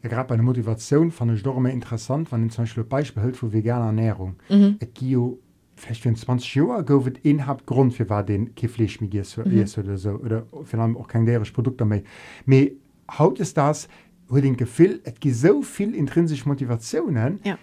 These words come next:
Speaker 1: für nur Energie mehr nicht richtig zu machen. Wir müssen so ein, ich meine, vegane Ernährung hat immer positiven C O zwei Impact, so an dem Sinn. Also ist dann egal, für was ihr etwas möchtet, solange ihr nicht richtig möchtet. Ich will mal ein Beispiel, ganz viele Sportler,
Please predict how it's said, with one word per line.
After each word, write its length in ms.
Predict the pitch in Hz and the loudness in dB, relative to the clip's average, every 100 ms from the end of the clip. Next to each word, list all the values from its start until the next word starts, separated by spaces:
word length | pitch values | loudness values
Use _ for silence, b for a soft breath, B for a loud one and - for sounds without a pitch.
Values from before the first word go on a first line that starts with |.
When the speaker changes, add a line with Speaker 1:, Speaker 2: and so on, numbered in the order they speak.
| _ | _
Speaker 1:
für 500 | - - 165 208 277 _ _ | -20 0 2 2 0 _ _
nur 200 | - 135 | -2 -2
Energie 300 | 139 120 117 | 2 0 0
mehr 220 | 240 170 123 | -2 -2 -2
nicht 140 | - | -4
richtig 360 | 220 - 107 - | -6 -6 -10 -4
zu 100 | 117 | 0
machen. 300 | 123 165 156 | 0 0 0
Wir 60 | |
müssen 220 | 139 143 | 0 0
so 180 | 127 175 | 2 2
ein, 120 | 220 B B B _ | 2 B B B _
ich 120 | - | -2
meine, 280 | 120 117 107 | 0 0 0
vegane 360 | 120 131 143 | 0 2 0
Ernährung 400 | 120 135 139 120 | 0 0 2 2
hat 100 | 117 | 2
immer 240 | 147 156 123 | 2 2 2
positiven 640 | 139 120 113 113 110 113 - _ | 0 -2 -2 -2 0 -4 -10 _
C 140 | - 117 | -2 0
O 20 | |
zwei 180 | - 165 | 6 4
Impact, 560 | 170 143 135 135 - _ _ _ _ | 6 0 0 -2 -12 _ _ _ _
so 260 | 113 139 139 | 2 4 4
an 140 | 117 | 4
dem 160 | 143 147 | 4 4
Sinn. 320 | 139 208 226 B B B _ _ _ | 4 4 0 B B B _ _ _
Also 220 | 170 185 | 0 0
ist 140 | 170 | -2
dann 120 | - 170 | -2 0
egal, 360 | 139 135 202 | 2 2 2
für 160 | - 123 | 0 0
was 180 | 175 202 | 0 0
ihr 140 | 135 | -2
etwas 280 | 120 120 117 | -2 -4 -4
möchtet, 400 | 131 165 - - _ | -2 -2 -6 -18 _
solange 400 | 110 135 143 143 | -2 0 2 2
ihr 120 | 131 | 0
nicht 160 | 127 - | -2 -4
richtig 360 | 196 - - | -6 -6 -8
möchtet. 280 | 110 101 - b b | -8 -10 -16 b b
Ich 100 | - | 2
will 140 | 170 156 | 4 6
mal 140 | 143 | 4
ein 100 | 135 | 2
Beispiel, 480 | 139 170 - 165 147 | 0 0 2 0 2
ganz 280 | 143 165 165 | 0 0 -4
viele 200 | 135 113 | -6 -6
Sportler, 680 | - 190 - - 104 135 | -4 -4 -4 -8 -6 -6